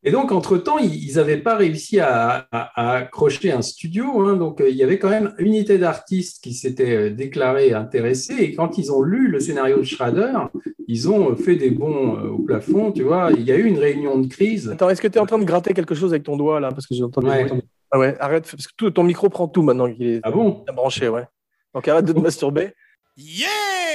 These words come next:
Speaker 1: Donc, ils ont, ils ont, ils ont, euh, fait une réunion, en fait, chez, chez De Niro, euh, les cadres du studio, euh, de United Artists, De Niro, Scorsese,
Speaker 2: Ouais.
Speaker 1: euh,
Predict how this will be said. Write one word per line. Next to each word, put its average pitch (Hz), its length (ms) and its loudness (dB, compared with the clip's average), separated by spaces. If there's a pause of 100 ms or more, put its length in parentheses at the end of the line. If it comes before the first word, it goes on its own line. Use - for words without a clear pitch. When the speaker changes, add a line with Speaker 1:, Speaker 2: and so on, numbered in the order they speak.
(1080)
Speaker 1:
Donc, 170 300 0
ils 175 160 0
ont, 131 360 0
ils 147 220 -4
ont, 143 260 -2
ils - 220 -6
ont, 120 300 0
euh, 101 160 2
fait - 160 -4
une 202 100 4
réunion, 180 320 4
en 202 100 0
fait, 208 220 2
chez, 110 580 -2
chez - 220 -8
De 208 120 0
Niro, 170 460 2
euh, 101 240 -2
les 101 160 -4
cadres 160 300 0
du 120 140 -4
studio, 131 640 -4
euh, 98 260 -2
de 101 140 -6
United 117 440 -2
Artists, 113 540 -6
De 113 80 -4
Niro, 117 420 0
Scorsese, 117 560 -6
Speaker 2:
Ouais. 160 720 -2
Speaker 1:
euh, 107 100 4